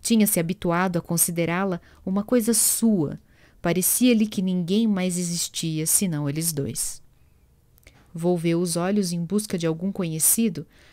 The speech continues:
a quem dirigisse a pergunta. Não encontrou,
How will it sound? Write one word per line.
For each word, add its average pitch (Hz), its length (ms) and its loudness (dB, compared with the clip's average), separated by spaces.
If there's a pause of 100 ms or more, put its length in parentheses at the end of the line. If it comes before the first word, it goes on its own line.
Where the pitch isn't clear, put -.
(120)
a 170 80 -2
quem 220 180 4
dirigisse 208 560 2
a - 20 0
pergunta. 151 640 -4 (540)
Não 330 140 2
encontrou, 208 580 0